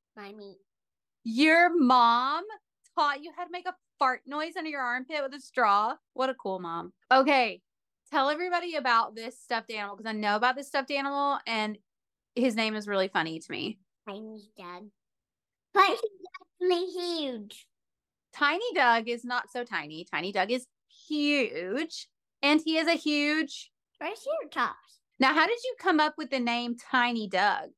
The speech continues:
Speaker 2: Where'd that come from?
Speaker 1: My daddy came with it, Doug.
Speaker 2: Oh, he came up with it?
Speaker 1: He
Speaker 2: Mm-hmm.
Speaker 1: just, he just called it Doug, but his real name is Tiny Doug.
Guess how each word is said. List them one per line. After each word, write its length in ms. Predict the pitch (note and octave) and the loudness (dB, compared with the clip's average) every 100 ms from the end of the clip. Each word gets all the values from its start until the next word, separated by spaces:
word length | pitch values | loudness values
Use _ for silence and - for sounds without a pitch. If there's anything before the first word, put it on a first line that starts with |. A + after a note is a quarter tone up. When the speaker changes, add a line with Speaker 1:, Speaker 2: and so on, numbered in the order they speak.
| _ _ _ | _ _ _
Speaker 2:
Where'd 160 | B3+ C#4 | 0 2
that 180 | C4 B3+ | 0 -2
come 160 | C4 | -8
from? 360 | - - - A3 _ _ D4 | -6 -8 -10 -16 _ _ 4
Speaker 1:
My 240 | F4 G#4+ B3 | 4 6 4
daddy 440 | C4 D4+ D4 G#3+ | 4 4 4 0
came 400 | - D4+ D4+ D4 D4+ _ _ _ _ _ | -2 2 2 0 -6 _ _ _ _ _
with 300 | C4 C#4+ C#4 - | 4 4 2 -6
it, 240 | C4+ C4+ - _ _ _ _ _ - F#3+ | -6 -4 -6 _ _ _ _ _ -20 -8
Doug. 440 | A3+ A3 A#3 G#3+ | -2 -2 -2 0
Speaker 2:
Oh, 80 | A3+ | 2
he 100 | B3 | 2
came 160 | B3 A#3 | 2 2
up 140 | A3 | 2
with 100 | A#3 | 2
it? 140 | A#3+ A#3+ - - _ _ - | 0 0 -6 -20 _ _ 0
Speaker 1:
He 80 | |
Speaker 2:
Mm-hmm. 160 | A#3+ A3 | 2 2
Speaker 1:
just, 300 | C#4+ D4+ - _ - _ _ | 0 -4 -12 _ -20 _ _
he 300 | - D#4 D4 | -12 -6 -4
just 320 | A#3+ C4 - | -4 -4 -6
called 400 | - C#4 B3+ C4 G#3 | -2 2 2 2 -4
it 360 | A3 G#3+ A#2 A#3 | -6 -4 -6 -4
Doug, 320 | G#3+ A3 A3+ | -2 -2 -2
but 180 | A3 A#3 - | -4 -6 -6
his 240 | C4+ G#3 | -10 -8
real 280 | G3 G3 A3+ | -8 -6 -4
name 280 | A3+ G#3+ G#3+ | -4 -4 -4
is 280 | G3 F#3 - | -6 -10 -16
Tiny 500 | - F3+ G3 F3+ E3+ D#3+ | -10 -8 -8 -10 -12 -14
Doug. 240 | C#3 | -16